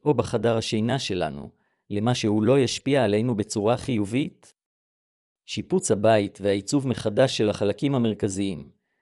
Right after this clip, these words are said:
אפילו בצעדים הכי מינוריים כמו צביעת הקירות או החלפת הווילונות, יכולים לשפר את התחושה שלנו בחלל ולייצר בנו תחושות חיוביות של רוגע,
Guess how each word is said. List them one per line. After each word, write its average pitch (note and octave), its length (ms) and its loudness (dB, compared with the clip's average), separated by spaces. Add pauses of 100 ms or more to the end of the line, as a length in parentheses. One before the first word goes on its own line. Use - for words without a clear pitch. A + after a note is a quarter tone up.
(160)
אפילו D3+ 300 2
בצעדים G#2+ 520 2
הכי B2 220 -4
מינוריים A2+ 500 0
כמו A2+ 320 -2
צביעת A2+ 420 0
הקירות B2+ 480 0
או A#2 160 2
החלפת A#2+ 480 2
הווילונות, A2 520 0
יכולים B2 380 0
לשפר D3 440 0
את C#3 80 -4
התחושה B2+ 440 -2
שלנו G#2 400 0
בחלל G#2+ 560 0
ולייצר G#2+ 460 2
בנו A#2+ 220 4
תחושות - 480 -2
חיוביות A#2+ 580 0
של G#2+ 200 -2
רוגע, G#2+ 420 2